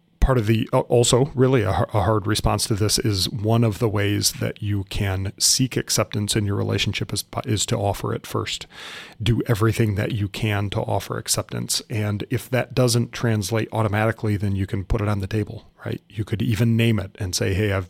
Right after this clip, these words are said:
I've been doing my best. It's been hard to offer acceptance and to understand where it is that you are coming from." Maybe you have to admit that you don't know. Uh, maybe you can seek to understand and get to the bottom of that. But maybe enough barriers or,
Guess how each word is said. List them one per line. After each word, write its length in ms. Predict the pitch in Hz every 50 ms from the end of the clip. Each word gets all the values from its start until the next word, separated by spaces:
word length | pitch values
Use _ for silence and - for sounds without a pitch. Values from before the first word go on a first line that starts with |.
| - -
I've 120 | 110 101
been 140 | 107 113 107
doing 240 | 110 107 104 101 98
my 120 | 98 92
best. 400 | 92 92 110 120 120 - - - - - - - - - - - _
It's 140 | - - -
been 160 | - 110 95
hard 460 | 80 - - 113 110 117 123 131 131 - - - - - - -
to 80 | - -
offer 300 | 123 120 110 - 117 -
acceptance 580 | - - - 139 - - 147 131 - - -
and 120 | 117 95 -
to 80 | 123 -
understand 540 | 113 107 110 - - 127 117 113 110 101
where 160 | 101 107 107 110
it 60 | 98
is 180 | 110 104 101 -
that 160 | 113 - -
you 160 | 104 107 98
are 80 | 95 95
coming 380 | - - 139 139 143 139 131
from." 240 | - - 139 139 147
Maybe 200 | 117 107 98 107 107
you 100 | 107 90
have 180 | 80 101 - -
to 80 | 113 104
admit 360 | 85 95 107 120 - - -
that 120 | 117 -
you 100 | 123 110
don't 260 | 90 - 107 95 - 113
know. 380 | 104 95 90 101 135 180 190 - - -
Uh, 280 | 101 101 98 101 101 -
maybe 220 | - 101 95 95 98
you 100 | 98 98
can 160 | - 101 95
seek 360 | - - - 131 127 - -
to 100 | - -
understand 720 | 120 113 104 98 98 - - - 104 107 123 127 143 139 - - - - - - - -
and 100 | 113 98
get 100 | 110 101 -
to 80 | -
the 100 | 101 95
bottom 260 | 92 104 110 127 139 127
of 80 | 113
that. 300 | 127 143 165 - - -
But 200 | - 131 - - - - - - - -
maybe 360 | 113 113 139 147 156 170 160
enough 320 | 131 127 135 139 135 - -
barriers 720 | 110 120 120 123 123 123 120 117 120 120 113 - - - -
or, 480 | - 117 107 110 107 104 104 101 95